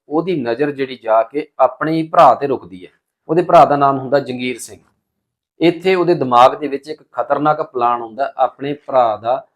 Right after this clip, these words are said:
ਸਾਢੇ ਤਿੰਨ ਕਰੋੜ ਦਾ ਬੀਮਾ ਕਰਵਾਇਆ ਜਾਂਦਾ। ਹੁਣ ਬੀਮੇ ਤੋਂ ਬਾਅਦ ਜੇ ਕਿਸੇ ਵੀ ਕੰਡੀਸ਼ਨ ਐਕਸੀਡੈਂਟ ਦੇ ਵਿੱਚ ਭਰਾ ਦੀ ਮੌਤ ਹੁੰਦੀ ਹੈ, ਤਾਂ ਉਹਦਾ ਸਾਢੇ ਤਿੰਨ ਕਰੋੜ ਰੁਪਈਆ ਜਿਹੜਾ ਮਿਲਣਾ ਸੀ,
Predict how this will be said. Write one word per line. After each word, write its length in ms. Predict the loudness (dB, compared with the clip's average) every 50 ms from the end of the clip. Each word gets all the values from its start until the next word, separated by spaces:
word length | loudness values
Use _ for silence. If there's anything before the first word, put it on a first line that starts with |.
| _ _ -14
ਸਾਢੇ 360 | -4 0 0 0 2 2 0 0
ਤਿੰਨ 260 | 0 -2 -2 -2 -2
ਕਰੋੜ 280 | -4 -4 -4 -2 -2 -2
ਦਾ 100 | -2 -2
ਬੀਮਾ 360 | -2 -4 -8 -4 0 0 0
ਕਰਵਾਇਆ 360 | 0 0 0 2 2 2 0
ਜਾਂਦਾ। 300 | -2 -4 -16 _ _ _ _ _ _ _ _ _ _ _ _ _ _ _ _ _ _ -2
ਹੁਣ 100 | 0 0 0
ਬੀਮੇ 340 | 0 -2 -2 0 0 0 -2
ਤੋਂ 160 | 0 -2 -2
ਬਾਅਦ 400 | 4 6 6 6 6 4 0 -10 -12 _ _ _ _ _ _ _ _ _ _ _ _ _ _ _ -2
ਜੇ 80 | -2 -2
ਕਿਸੇ 360 | -2 0 -2 2 4 4 4
ਵੀ 100 | 4 2
ਕੰਡੀਸ਼ਨ 480 | -2 -4 -4 -4 -4 -4 -4 -4 -2 -2 0 0 -2 -2 -4
ਐਕਸੀਡੈਂਟ 500 | -4 -6 -6 -4 -6 -4 -2 -2 -4 -4
ਦੇ 160 | -6 -8 -8
ਵਿੱਚ 220 | -6 -6 -10 -12 -14
ਭਰਾ 280 | -10 -2 0 0 0 0
ਦੀ 140 | -2 -8 -14
ਮੌਤ 340 | -12 -8 -4 -4 -4 -4
ਹੁੰਦੀ 440 | -6 -16 -18 -20 _ _ -14 -10 -8
ਹੈ, 160 | -8 -10 -12 _ _ _ _ _ _ _ -14
ਤਾਂ 60 | -14 -14 _ -4
ਉਹਦਾ 180 | -2 0 0 0
ਸਾਢੇ 360 | -2 0 -4 -2 2 2 0
ਤਿੰਨ 260 | 0 0 -2 -2 -2
ਕਰੋੜ 260 | -4 -4 -4 -4 -4 -4
ਰੁਪਈਆ 320 | -8 -14 -12 -8 -8 -8
ਜਿਹੜਾ 220 | -6 -4 -4 -4
ਮਿਲਣਾ 360 | -4 -6 -10 -20 _ -12 -12 -12
ਸੀ, 260 | -10 -10 -12 -12